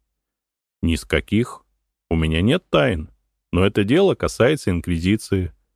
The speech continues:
А Святая Инквизиция не терпит, когда все знают о её делах». «Вот как?» вздёрнула брови Марис.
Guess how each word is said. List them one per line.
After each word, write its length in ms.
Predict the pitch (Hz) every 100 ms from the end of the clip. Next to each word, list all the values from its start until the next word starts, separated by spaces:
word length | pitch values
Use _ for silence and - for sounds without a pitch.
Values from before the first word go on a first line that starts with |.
| _ _
А 80 | 101
Святая 480 | - 95 87 110 104
Инквизиция 600 | 95 95 95 143 - 123
не 140 | 135
терпит, 440 | 175 131 117 139 -
когда 280 | 95 92
все 180 | 92 -
знают 420 | 87 98 117 143
о 40 | 92
её 220 | 87 92
делах». 500 | 95 92 76 - _ _ _ _ _ _ _ -
«Вот 300 | 90 87 -
как?» 380 | 262 262 - _ _ _ _ -
вздёрнула 640 | 85 78 92 90 87 80 78
брови 340 | 87 110 135
Марис. 520 | 123 110 90 69 -